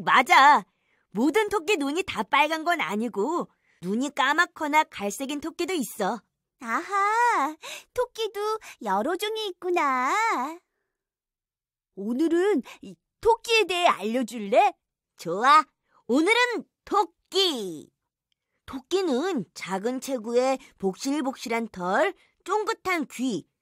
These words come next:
Speaker 1: 작고 짧은 꼬리를 가지고 있어 너무 귀엽지. 성질이 온순하고 생김새가 귀여워서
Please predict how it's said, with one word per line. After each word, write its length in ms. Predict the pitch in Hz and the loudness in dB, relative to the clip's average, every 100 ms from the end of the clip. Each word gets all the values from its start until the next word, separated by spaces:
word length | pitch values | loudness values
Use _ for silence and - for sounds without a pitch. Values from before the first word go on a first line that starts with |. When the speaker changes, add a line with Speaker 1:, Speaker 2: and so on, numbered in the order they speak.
| _ _ - | _ _ -8
Speaker 1:
작고 560 | 202 196 - 262 262 | -8 -6 -2 -2 -2
짧은 460 | - 254 294 339 302 | -2 -2 -2 -4 -6
꼬리를 400 | 359 392 381 370 | -6 -4 -4 -6
가지고 400 | 214 202 233 220 | -8 -10 -6 -6
있어 260 | 185 359 269 | -6 -8 -6
너무 420 | 190 262 427 392 | -4 -4 -4 -6
귀엽지. 800 | - 262 320 - 220 294 240 - _ _ _ _ _ _ _ - | -6 -4 -4 -6 -8 -6 -6 -8 _ _ _ _ _ _ _ -14
성질이 560 | 226 233 254 302 311 | -8 -4 -4 -4 -2
온순하고 960 | 240 185 208 262 294 277 220 208 262 262 | 0 0 -2 -4 -2 0 0 0 2 2
생김새가 680 | 247 233 277 277 226 220 254 | -2 -8 -8 -6 -4 -4 -4
귀여워서 720 | - 185 220 185 175 302 | -4 -2 0 0 -2 -2